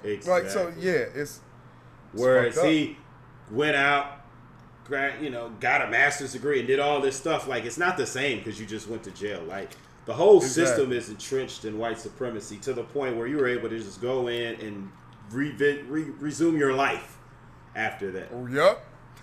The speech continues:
Speaker 1: Yup. <laughs> Shit don't even matter.
Speaker 2: And, and that's the
Speaker 1: <laughs>
Speaker 2: whole
Speaker 1: It's like it
Speaker 2: point
Speaker 1: never happened.
Speaker 2: of blackface. It's this whole idea of being able to turn on and turn off black. Like, this person,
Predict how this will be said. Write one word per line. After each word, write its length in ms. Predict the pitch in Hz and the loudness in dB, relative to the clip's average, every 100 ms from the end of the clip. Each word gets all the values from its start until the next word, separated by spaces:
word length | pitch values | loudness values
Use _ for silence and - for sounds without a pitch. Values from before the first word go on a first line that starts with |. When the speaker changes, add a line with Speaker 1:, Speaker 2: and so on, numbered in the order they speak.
| - - 120 | -20 -14 0
Speaker 1:
Yup. 460 | 156 208 202 - | 4 4 2 -2
<laughs> 60 | 247 | 0
Shit 320 | - 226 170 | 2 0 4
don't 220 | 190 208 | 4 4
even 420 | 220 175 139 127 | 2 0 0 2
matter. 320 | 165 196 143 123 | 8 8 8 2
Speaker 2:
And, 320 | 135 139 - - - | 0 2 2 2 6
and 80 | - | 6
that's 200 | - 214 | 6 10
the 140 | 262 | 10
Speaker 1:
<laughs> 0 | |
Speaker 2:
whole 300 | 180 202 202 | 12 12 12
Speaker 1:
It's 80 | 202 | 12
like 140 | 214 214 | 12 10
it 20 | |
Speaker 2:
point 180 | 226 220 | 10 8
Speaker 1:
never 240 | 202 196 | 6 4
happened. 320 | 185 143 185 | 4 6 4
Speaker 2:
of 80 | 202 | 2
blackface. 580 | 247 285 - 165 131 113 | 4 4 4 0 0 -2
It's 120 | 143 | -4
this 140 | 160 170 | -4 2
whole 280 | 190 196 | 4 6
idea 500 | 170 175 170 175 180 | 6 2 4 6 6
of 100 | 165 | 4
being 200 | 165 170 | 0 0
able 220 | 160 156 143 | 2 0 0
to 100 | 123 | -2
turn 480 | - 175 170 170 160 | -6 -4 -2 -2 -2
on 360 | 139 151 151 135 | -4 -4 -2 -4
and 120 | 123 | -6
turn 360 | - 143 139 | -6 -4 -4
off 280 | 135 131 - | -4 -6 -6
black. 340 | - 127 95 98 | -8 -8 -8 -10
Like, 200 | 110 127 | -10 -2
this 180 | 190 | -2
person, 480 | 202 - 110 92 92 | -2 -6 -8 -8 -14